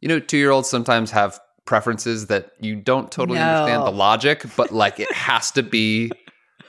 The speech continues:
Speaker 1: Like, this morning,
Speaker 2: Mm-hmm,
Speaker 1: her,
Speaker 2: mm-hmm.
Speaker 1: her waffle that I made her broke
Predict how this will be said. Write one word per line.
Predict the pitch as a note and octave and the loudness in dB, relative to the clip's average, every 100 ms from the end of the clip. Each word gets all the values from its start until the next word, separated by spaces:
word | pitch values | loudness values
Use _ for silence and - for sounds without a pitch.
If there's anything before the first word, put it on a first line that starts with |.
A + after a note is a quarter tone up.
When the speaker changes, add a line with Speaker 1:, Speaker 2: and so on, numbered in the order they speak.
| - - | -20 -2
Speaker 1:
Like, | A#2+ A#2 - | 0 0 -2
this | B2 B2 B2+ | -4 -4 0
morning, | B2+ B2+ C3 C3 | 2 4 2 0
Speaker 2:
Mm-hmm, | G#3+ G3 F3+ | 0 0 2
Speaker 1:
her, | A#2 A2 G#2 | 2 2 2
Speaker 2:
mm-hmm. | F#3+ G3 E3 | 0 -4 -2
Speaker 1:
her | B2 A2 | 0 2
waffle | G#2 G2+ A2 B2+ A#2+ | 2 2 2 0 0
that | A#2+ | 2
I | A#2 | 2
made | A#2+ A#2+ | 2 0
her | A#2 A#2+ B2+ B2+ - _ _ _ _ | 2 0 0 -4 -12 _ _ _ _
broke | G#2 B2+ C#3+ G#2 G#2+ - | -6 2 4 4 0 -6